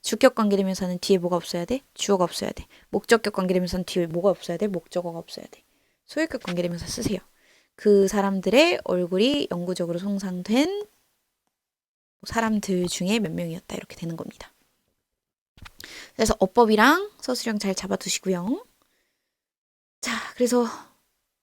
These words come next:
소녀들이 이렇게 얘기를 했는데, 어, 루즈벨트 여사가 뭔가 직접적으로 말한 건 없으나 요런 소녀들이었을 거다라는 내용이 여기 삽입되면 됩니다.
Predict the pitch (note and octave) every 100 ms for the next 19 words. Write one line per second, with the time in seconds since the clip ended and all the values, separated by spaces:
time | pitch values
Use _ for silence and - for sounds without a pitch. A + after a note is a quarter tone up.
0 | _ _ - - F#4+ E4+ D4+ G#3+ G#3+ G#3+
1 | F#3+ G#3 A3 C#4+ C#4 G#3 G#3+ G#3 - _
2 | _ _ _ _ _ - F#3+ F#3+ A#3 C4+
3 | C4 - A3+ F#3+ G#3+ G3+ G3+ F3 F#3 F#3
4 | F#3 G3+ - - G#3 - G#3+ F#3 F3+ G3
5 | F#3+ F3 - G#3 F3 G3 _ _ _ _
6 | F#3+ F#3+ G3+ G3+ G3+ G3 A3 G#3+ G#3 F3+
7 | - A3 A3 - - F3 E3+ E3+ F3 A#3+
8 | G#3 F3 F#3+ C4+ F3+ F#3 - G#3 A3 F3+
9 | F3+ F3 F3 E3+ E3+ B3+